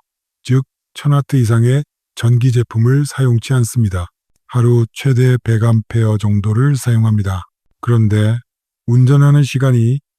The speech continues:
최소 세 시간 정도 이상이 되어 알터네이터에서 공급되는 전기로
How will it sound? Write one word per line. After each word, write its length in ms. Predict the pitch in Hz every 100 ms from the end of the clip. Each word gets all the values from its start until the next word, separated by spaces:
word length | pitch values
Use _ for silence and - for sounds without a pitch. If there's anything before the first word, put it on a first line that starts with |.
| _ -
최소 540 | 135 127 127 127 131
세 200 | 127 139
시간 320 | 123 143 147 143
정도 340 | 135 127 131
이상이 320 | 117 127 117
되어 360 | 107 104 104 104 - _ _ _ _
알터네이터에서 1200 | 104 113 131 131 123 110 113 107 95 104 101 117 _ _ _ -
공급되는 600 | 123 120 131 131 123 120
전기로 600 | 117 110 107 113 131 131